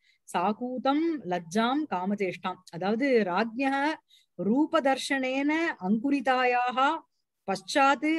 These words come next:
அபிஜாத்யாதி ஸ்ரவணேன பரிபோஷம் பிராப்தாயாக ச ரதேஹ அவஸ்தாந்தரம் அனுபவ துவாரா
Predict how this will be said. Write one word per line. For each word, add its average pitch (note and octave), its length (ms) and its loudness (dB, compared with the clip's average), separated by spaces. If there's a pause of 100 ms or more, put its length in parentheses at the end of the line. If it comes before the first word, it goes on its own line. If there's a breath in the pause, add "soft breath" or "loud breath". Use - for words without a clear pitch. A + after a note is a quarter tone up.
அபிஜாத்யாதி B3+ 960 0
ஸ்ரவணேன A#3 500 0
பரிபோஷம் A#3 640 -2
பிராப்தாயாக F#3 960 -2
ச F#3 240 -6 (420 soft breath)
ரதேஹ A3+ 420 6 (180)
அவஸ்தாந்தரம் C4+ 960 2
அனுபவ B3+ 580 2 (520)
துவாரா G3 400 2